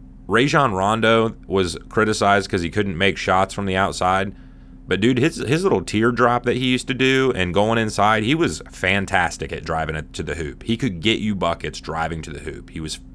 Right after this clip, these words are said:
fucking great. And later in his life, he started banging down a couple th-, open threes from here and there. But overall,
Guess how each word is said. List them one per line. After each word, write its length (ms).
fucking 340
great. 340
And 140
later 440
in 100
his 160
life, 280
he 80
started 320
banging 280
down 220
a 40
couple 260
th-, 160
open 300
threes 340
from 160
here 160
and 120
there. 220
But 240
overall, 760